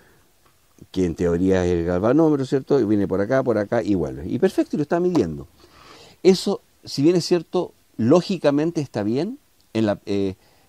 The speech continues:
eh, físicamente está mal. ¿Por qué? Porque si bien es cierto, un galvanómetro es un amperímetro,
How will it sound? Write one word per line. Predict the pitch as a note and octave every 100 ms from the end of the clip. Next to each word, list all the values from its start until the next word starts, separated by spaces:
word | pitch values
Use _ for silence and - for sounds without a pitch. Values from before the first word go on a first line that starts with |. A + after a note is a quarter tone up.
| _
eh, | - F2
físicamente | F3 E3 D#3 C#3+ D#3
está | D3 C3+
mal. | F2+ D2
¿Por | G#3+ G#3
qué? | G#2+ D#2+ _ - - _ _ _ _ _ _ _ _ - - - - _ _
Porque | C3 C3+ D3+
si | F3+
bien | F3+ A3
es | -
cierto, | G3+ F#3+
un | E3+
galvanómetro | D3+ D3 D3+ F#3 F3 C3
es | C3+
un | D#3+
amperímetro, | F3 E3+ F3+ A#2 G2 -